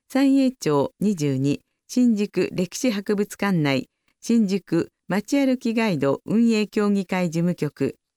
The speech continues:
電話三三五九の三七二九番、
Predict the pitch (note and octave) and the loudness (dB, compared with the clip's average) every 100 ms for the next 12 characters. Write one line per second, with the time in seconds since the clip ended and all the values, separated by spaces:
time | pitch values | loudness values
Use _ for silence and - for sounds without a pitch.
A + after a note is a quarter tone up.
0 | - F3 F3+ E3+ - _ _ _ - C#4+ | -4 0 0 0 -6 _ _ _ -2 0
1 | D4 - C4+ E3+ F3+ A3+ - A3+ G3 C#3+ | 0 0 0 2 0 -2 -2 -2 0 0
2 | C#3+ _ _ _ - A3 A3 G#3+ G#3 D#3 | -2 _ _ _ -4 0 2 2 2 0
3 | D3+ E3+ D#3+ - E3 C#3 C3+ | 0 0 -2 -4 -2 0 -2